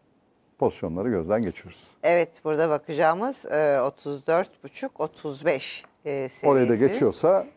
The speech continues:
Speaker 1: önü
Speaker 2: Geçiyorsa
Speaker 1: açık.
Speaker 2: ondan sonra yolu açık olabilir. Takip etmemiz gereken hisselerden
Speaker 1: Kesinlikle.
Speaker 2: bir tanesi. İyi bir bilanço.
Speaker 1: Her düzeltmede alınacak kağıtları da söylüyoruz.
Speaker 2: Aynen.
Speaker 1: En az yirmi tane hisse saydık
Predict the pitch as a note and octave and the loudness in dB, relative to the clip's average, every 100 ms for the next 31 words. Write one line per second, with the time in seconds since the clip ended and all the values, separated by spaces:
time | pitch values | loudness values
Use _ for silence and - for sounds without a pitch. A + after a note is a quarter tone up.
0 | _ E3 F3 - A#2 B2+ B2 - C4+ - | _ -6 -6 -2 2 4 2 2 0 0
1 | D3 C3 - G3+ C#3+ E3 F#3+ - - D3+ | -4 -6 -4 -2 0 2 0 0 -6 -2
2 | C3 B2+ A#3 D#4 - E3+ E3+ C#3+ - C3+ | -2 0 -4 0 0 2 -2 -6 -8 -12
3 | B2+ C#3 C#3+ A3+ F3+ D#3+ C#3 C#3 C#3 C3 | -6 -6 -4 -8 -6 0 2 2 0 -2
4 | - F#3+ C3 A2 E2+ D#4 F4+ _ _ _ | -2 -4 -4 -4 -6 -8 -10 _ _ _
5 | A3+ F3+ D#3 C#3+ C#3+ C3+ C#3+ G3 A#3+ F3 | -2 0 -2 0 0 0 -4 -2 4 4
6 | G3 C3 A2+ A2+ - G#2 B2 A#2+ C#3 C3 | 4 0 0 0 -2 -2 0 2 2 2
7 | B2 G3 - C#3 C3+ - D3 C3+ A#2 - | -2 -4 -2 0 0 0 -2 -2 -4 -4
8 | F2+ F2 F3 F#3+ E3 B2+ A#2 _ _ E3 | -2 -2 -2 0 -2 -4 -14 _ _ -2
9 | F#3 D#3+ B2+ C3 F3+ C#3+ C3+ D#3+ - E3+ | 0 -2 -2 -6 -6 -4 -2 -4 -6 -8
10 | - A2 F2 F2+ | -2 0 -2 -8